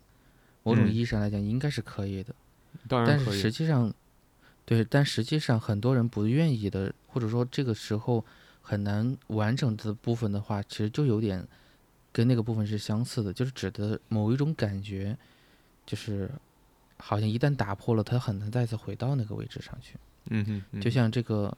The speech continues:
Speaker 1: 案主他，他的那个提问一样，说自从他去世之后，他的玩-，他的小玩具、小箱子、小玩具统统都被他收起来了，
Speaker 2: 嗯。
Speaker 1: 完-，完全不能看到。然后，如果，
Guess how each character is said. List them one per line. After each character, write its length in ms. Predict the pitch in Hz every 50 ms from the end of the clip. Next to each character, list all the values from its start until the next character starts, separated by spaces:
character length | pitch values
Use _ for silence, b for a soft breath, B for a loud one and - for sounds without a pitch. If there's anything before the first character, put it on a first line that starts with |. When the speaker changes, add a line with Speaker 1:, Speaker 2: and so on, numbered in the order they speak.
| _ _
Speaker 1:
案 240 | - 139 135 127 120
主 200 | - 110 95 92
他， 460 | - - - 107 107 107 110 110 - - b b b b b b _ _ _ _ _ _ _ _
他 120 | - - -
的 100 | 113 107
那 80 | 113
个 80 | - 107
提 200 | - - - 98
问 200 | 95 104 117 120
一 100 | 107 98
样， 180 | - - - - - - - - - - _ _ _ - - -
说 280 | - - - 113 110 113 - - - B B B B B B B B B B B B -
自 140 | - - 123
从 140 | 123 120 117
他 220 | - 127 127 123 123 - - -
去 160 | - - 131
世 200 | 123 - - 113
之 180 | 113 - 113
后， 340 | 117 - - 135 110 95 - _
他 160 | - - - 117
的 80 | 117
玩-， 160 | 107 107 - - -
他 100 | - 127
的 100 | 120 120
小 200 | 117 - 107 101
玩 260 | 98 98 101 101 104
具、 320 | 104 - 113 107 104 - - - - 101
小 160 | - - 104
箱 240 | 101 - 113 113 120
子、 100 | 117 117
小 180 | - - 104
玩 180 | 101 101 101 107
具 160 | - - 104
统 180 | - - 113 110
统 140 | 113 113 113
都 100 | 117 113
被 140 | 117 113
他 80 | 107 113
收 200 | 113 - 117 131
起 100 | - -
来 200 | - - - -
了， 120 | - - _ _ B B B B B B B B
Speaker 2:
嗯。 220 | - 110 104 98 92
Speaker 1:
完-， 240 | 107 107 107 104 104
完 160 | 110 110 117
全 100 | 123 123
不 100 | 127 127
能 120 | 110 113 117
看 320 | - - 160 120 104 95
到。 180 | 98 98 - - _ _ - _ -
然 160 | 101 107 104
后， 140 | 107 107 - - - _ _ -
如 180 | - 113 123 123
果， 120 | 120 -